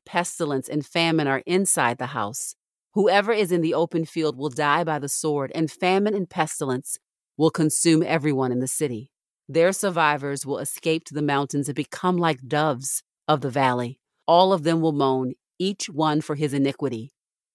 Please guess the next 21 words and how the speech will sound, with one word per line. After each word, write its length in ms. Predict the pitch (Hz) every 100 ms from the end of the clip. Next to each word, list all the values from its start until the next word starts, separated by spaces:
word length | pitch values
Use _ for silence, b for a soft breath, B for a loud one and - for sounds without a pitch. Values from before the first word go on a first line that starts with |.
| -
All 240 | 165 180
their 160 | 190 190
hands 460 | 165 170 160 151 139
will 140 | 147
hang 240 | 139 147
limp. 340 | 135 151 131 _ _ _ _
Their 140 | 170 170
knees 380 | 165 180 196 170
will 100 | 151
be 180 | 147
wet 340 | 131 143 165 -
from 260 | - 165 147
urine. 440 | 139 127 107 131 _ _ _ _ _ -
They 180 | 175 180
will 140 | 170
wear 200 | 160 156
sackcloth. 720 | - 170 156 - 151 127 110 _ _ _ _ -
Terror 380 | - 190 185 190
will 140 | 165
cover 380 | 151 - 180 156
them. 320 | 131 104 95